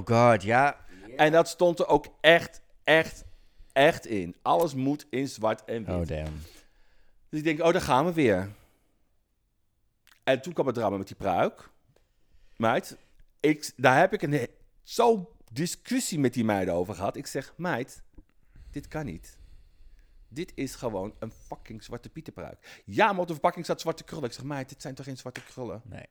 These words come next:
Speaker 2: Ik zeg: "Als ik hiervoor naar mijn moe gestuurd word, is het
Speaker 1: Het
Speaker 2: jullie
Speaker 1: zou niet
Speaker 2: schuld."
Speaker 1: doen, ja.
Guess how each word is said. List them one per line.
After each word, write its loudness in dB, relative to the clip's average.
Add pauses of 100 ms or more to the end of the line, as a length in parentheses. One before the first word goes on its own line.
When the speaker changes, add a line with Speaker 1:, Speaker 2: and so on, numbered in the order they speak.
(460)
Speaker 2:
Ik -6
zeg: -2
"Als 2
ik -14
hiervoor 0
naar -2
mijn 0
moe 0
gestuurd -8
word, -2 (420)
is -4
het -
Speaker 1:
Het -8
Speaker 2:
jullie -
Speaker 1:
zou -2
niet -4
Speaker 2:
schuld." -6
Speaker 1:
doen, -16
ja. -18